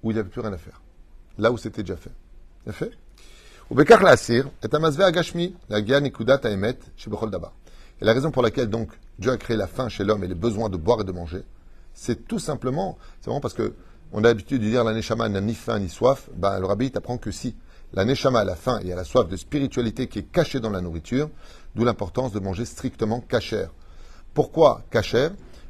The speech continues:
Le rabbi explique, parce qu'en réalité, les nitzotzot ne sont que dans le kasher. Et donc, si tu manges autre chose que kasher, c'est toi qui deviens le fruit, au lieu de monter le fruit à ce que tu es.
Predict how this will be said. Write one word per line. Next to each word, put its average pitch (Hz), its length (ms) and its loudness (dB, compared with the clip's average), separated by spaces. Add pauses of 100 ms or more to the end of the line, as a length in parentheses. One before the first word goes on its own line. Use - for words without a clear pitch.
Le 104 80 0
rabbi 120 180 4
explique, - 600 -6
parce 120 140 -4
qu'en 139 160 -2
réalité, 123 460 0
les 101 120 0
nitzotzot 139 600 -2
ne 113 80 -4
sont 131 220 -8
que - 160 8
dans 156 160 10
le 131 40 -2
kasher. 110 380 -2 (160)
Et 110 80 -2
donc, 117 200 -6
si 117 100 -12
tu 107 100 -10
manges 113 220 -4 (100)
autre 147 260 -2
chose 123 200 -8
que 110 80 -10
kasher, 107 360 -4
c'est - 160 -10
toi 131 120 -6
qui 110 120 -8
deviens 101 300 -2
le 110 100 -4
fruit, 110 280 -8 (340)
au - 60 0
lieu 120 80 2
de 98 40 -6
monter 104 220 -6
le 92 60 -4
fruit - 200 -8
à - 60 -8
ce - 80 -16
que - 60 -10
tu 87 180 -12
es. - 80 -14